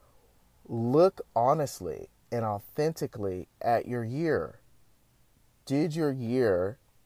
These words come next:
work out financially, work out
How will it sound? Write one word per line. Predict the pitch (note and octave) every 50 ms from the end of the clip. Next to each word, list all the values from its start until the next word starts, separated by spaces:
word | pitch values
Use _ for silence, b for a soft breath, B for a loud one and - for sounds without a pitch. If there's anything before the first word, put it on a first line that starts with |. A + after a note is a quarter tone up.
| _ _ _ _ _ _ _ _ _ _ _ _ _ _ _ _ _ _ _ _ _ _ _ _ _ _ _ _ _ _ _ _
work | A2+ A2 A#2+ C3 C#3 C#3+ - C#3
out | B2 A#2+ A#2 G#2 - - _ _ _ _ _ _
financially, | - A2+ G#2+ G#2+ G#2+ A2 A#2 C3 - - D3+ D3 D#3 D#3+ E3+ F3+ F3+ F3 - _ _ _ _ _ _ _ _ _ _ _ _ _ _ _ b b b b b b b
work | - A2 A#2+ A#2 - -
out | A#2+ A2 A2 G#2 G#2 G#2 G2 -